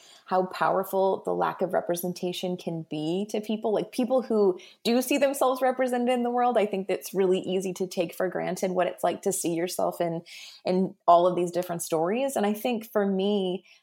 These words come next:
um, especially when it comes to disability and parenting, that erasure, um, made it really difficult for me. I,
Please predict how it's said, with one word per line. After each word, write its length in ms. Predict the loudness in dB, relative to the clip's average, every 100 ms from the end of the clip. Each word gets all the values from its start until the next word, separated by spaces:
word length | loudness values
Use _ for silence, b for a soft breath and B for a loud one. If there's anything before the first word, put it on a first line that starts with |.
| _
um, 380 | 0 2 0 -2
especially 800 | -6 -6 -2 2 2 4 4 4
when 140 | 4 0
it 140 | -2
comes 340 | -4 -4 -6 -8 -8 -2
to 460 | 0 0 -2 -6 -10 _
disability 560 | -4 -2 0 2 2 -2
and 100 | -6 -4
parenting, 480 | -2 0 0 -2 0
that 180 | 2 2
erasure, 720 | 0 2 2 2 0 0 0 B B B B -2
um, 480 | 0 2 0 -2 -2
made 160 | 2 4
it 160 | 2 0
really 400 | -2 2 4 4
difficult 500 | 2 0 -2 -4 -4
for 120 | -2 0
me. 300 | 0 -2 2
I, 200 | 2 2